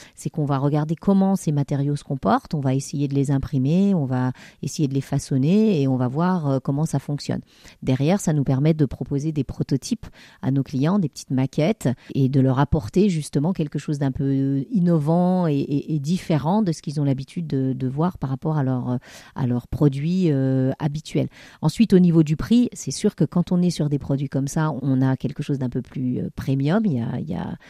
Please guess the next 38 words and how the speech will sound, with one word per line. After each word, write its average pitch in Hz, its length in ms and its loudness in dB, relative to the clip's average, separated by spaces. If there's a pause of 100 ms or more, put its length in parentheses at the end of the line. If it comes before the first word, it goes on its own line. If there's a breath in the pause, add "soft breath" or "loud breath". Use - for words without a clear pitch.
(180 loud breath)
il 180 40 -10
y - 20 -10
a - 20 -10
forcément 135 560 -2
un, 123 300 -2
un 135 80 -2
surplus, 156 600 -2
euh, 127 80 2
à 127 120 -2
payer 143 300 2
lié 143 260 0
au 135 120 0
produit, 139 600 -4 (400 loud breath)
mais 143 260 2
en 143 100 2
même 139 220 2
temps, 208 360 0 (460 loud breath)
euh, 127 560 4
c'est - 220 -6
quelque 143 240 -4
chose 196 220 -2
qui - 120 -6
ne 143 80 -2
se - 140 -4
vend 131 240 -2
pas 160 180 0
de 147 100 -4
la 135 80 0
même 135 220 0
façon 185 640 -2
que 143 160 -2
si - 500 -12
on 135 120 -2
vendait 135 420 -2
un 131 80 -2
produit 127 280 -6
très - 160 -10
standard. 131 420 -6